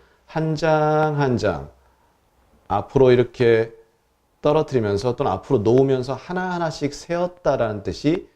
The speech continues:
count out의 개념이에요. 그냥 카운트만 쓰면 돈을 세다, 뭐 아니면 물건을 세다, 숫자를 세다지만 out이 들어가면 그런 식으로 하나하나씩 세었다라는 뜻이 되는 거죠.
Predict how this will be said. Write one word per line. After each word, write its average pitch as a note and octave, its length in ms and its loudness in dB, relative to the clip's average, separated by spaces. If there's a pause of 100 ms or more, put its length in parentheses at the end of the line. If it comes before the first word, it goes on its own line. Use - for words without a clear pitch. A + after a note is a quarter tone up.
(360)
count D3+ 520 -2
out의 G#2 420 -2
개념이에요. D2 580 -8 (420)
그냥 C#3+ 340 0
카운트만 C#3 920 -2
쓰면 A2 580 -4
돈을 G#2 260 0
세다, A#2+ 300 -2
뭐 F2 220 -4
아니면 F2+ 180 -4
물건을 G#2 320 0
세다, A#2 500 -2 (320)
숫자를 C#3+ 320 0
세다지만 A#2 580 -2 (260)
out이 C#3 460 0
들어가면 G2 640 -4 (720)
그런 A#2 220 2
식으로 A#2 220 0
하나하나씩 E3+ 840 -4
세었다라는 - 1600 -4
뜻이 G#2+ 200 -4
되는 D2+ 260 -6
거죠. D#2+ 380 -8